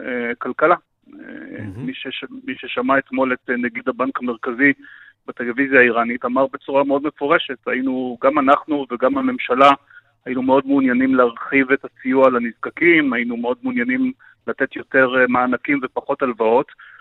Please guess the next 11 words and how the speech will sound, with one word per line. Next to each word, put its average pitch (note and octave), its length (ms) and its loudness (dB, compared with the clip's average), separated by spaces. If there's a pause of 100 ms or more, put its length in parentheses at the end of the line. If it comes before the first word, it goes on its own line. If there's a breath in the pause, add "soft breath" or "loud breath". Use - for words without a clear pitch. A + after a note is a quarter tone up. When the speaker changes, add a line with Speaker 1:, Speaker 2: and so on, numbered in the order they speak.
(180 loud breath)
Speaker 1:
אבל A#2 140 -4
במצב A#2+ 460 0
שיש C3 480 -4
סנקציות, C3 640 -2
ובמצב A#2 360 -8
שכלכלה A#2+ 560 -4
חולה, B2 500 4
ובמצב A2+ 460 -8
שיש A#2+ 240 -10
גירעון B2+ 320 -2
תקציבי, C3 540 2